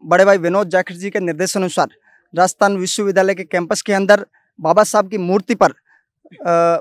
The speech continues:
भारतीय राष्ट्रीय छात्र संगठन के सभी जाबाज सिपाही, छात्र नेता और कार्यकर्ताओं द्वारा संविधान बचाओ मार्च का जो आयोजन किया गया है,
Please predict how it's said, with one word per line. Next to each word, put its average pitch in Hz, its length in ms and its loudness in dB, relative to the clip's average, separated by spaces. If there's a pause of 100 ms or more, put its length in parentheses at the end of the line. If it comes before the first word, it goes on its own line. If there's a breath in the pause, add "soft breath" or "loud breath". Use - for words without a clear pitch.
(140)
भारतीय 196 380 -2
राष्ट्रीय 208 300 0
छात्र 196 300 -6
संगठन 196 360 -12
के 196 100 -8
सभी 196 500 -6
जाबाज 165 560 2
सिपाही, 185 520 -2 (100)
छात्र 190 260 -2
नेता 190 300 -2
और 190 100 -2
कार्यकर्ताओं 175 560 -4
द्वारा 135 200 -2 (320)
संविधान 196 520 2
बचाओ 190 340 0
मार्च 190 280 0
का 220 120 0
जो 190 140 0
आयोजन 185 320 0
किया 196 200 -2
गया 190 160 2
है, 202 140 -2